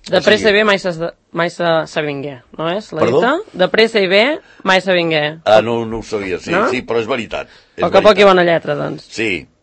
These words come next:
Speaker 2: i, i dius, "Bueno, no sé què, no sé què passarà", ni, per dir-ho d'aquesta manera, de qui seria la responsabilitat aquesta que estaves dient tu ara.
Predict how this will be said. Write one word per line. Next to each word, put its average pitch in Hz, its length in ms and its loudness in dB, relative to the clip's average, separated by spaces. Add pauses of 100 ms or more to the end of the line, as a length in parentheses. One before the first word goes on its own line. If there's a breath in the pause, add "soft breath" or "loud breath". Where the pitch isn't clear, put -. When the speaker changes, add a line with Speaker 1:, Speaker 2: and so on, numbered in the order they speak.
(180)
Speaker 2:
i, 110 480 -6
i 113 160 -6
dius, 107 220 -6
"Bueno, 110 240 -4
no 113 140 -4
sé 104 180 -8
què, 98 120 -8 (100)
no 101 180 -10
sé 95 160 -12
què 95 100 -10
passarà", 104 500 -6
ni, 113 440 -6 (160)
per 95 140 -6
dir-ho 113 220 -8
d'aquesta 107 440 -6
manera, 110 340 -4 (240 soft breath)
de 101 160 -6
qui 107 100 -12
seria 101 320 -6
la 104 140 -2
responsabilitat 90 720 -10
aquesta 87 320 -8
que 87 60 -10
estaves 76 340 -10
dient 67 240 -14
tu 58 140 -16
ara. - 200 -18